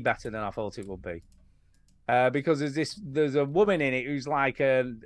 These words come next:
quite old, probably, you know, and a bit sort of like a con-,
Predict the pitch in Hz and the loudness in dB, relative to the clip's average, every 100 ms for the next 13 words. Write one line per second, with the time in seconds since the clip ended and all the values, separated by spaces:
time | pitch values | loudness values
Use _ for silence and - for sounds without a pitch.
0 | - - 247 370 147 147 240 196 139 110 | -18 -6 2 4 6 8 8 8 4 -4
1 | 120 185 170 160 185 110 131 135 - - | -2 -2 0 0 0 0 0 -2 -12 -20
2 | - - 151 160 180 135 - 180 165 165 | -14 -4 0 2 0 -2 -2 -2 0 -2
3 | 147 151 147 147 - 151 165 147 | -2 0 0 0 -6 -6 -4 -6